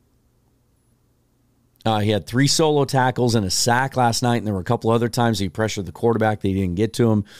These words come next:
Levi Bell was a guy that, as I stated earlier, if you were just watching the game generally, he kept popping. And he kinda reminded me of Nick Reed.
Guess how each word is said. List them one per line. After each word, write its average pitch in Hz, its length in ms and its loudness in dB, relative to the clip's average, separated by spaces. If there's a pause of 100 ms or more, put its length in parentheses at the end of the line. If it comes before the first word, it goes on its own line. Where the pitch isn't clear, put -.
(300)
Levi 147 380 2
Bell 123 240 2
was 123 160 2
a 107 60 0
guy 101 340 2
that, 104 180 0
as 85 220 -4
I 90 220 -2
stated 123 420 2
earlier, 123 360 2
if - 140 -12
you 113 120 0
were 127 60 0
just 127 200 -4
watching 104 480 0
the 113 80 6
game 113 340 2
generally, 107 520 0
he 120 240 0
kept 107 340 -4
popping. - 480 -4 (1040)
And 101 80 -4
he 98 60 -6
kinda 139 340 0
reminded 131 300 2
me 120 120 6
of 110 80 2
Nick 113 240 2
Reed. 98 360 -2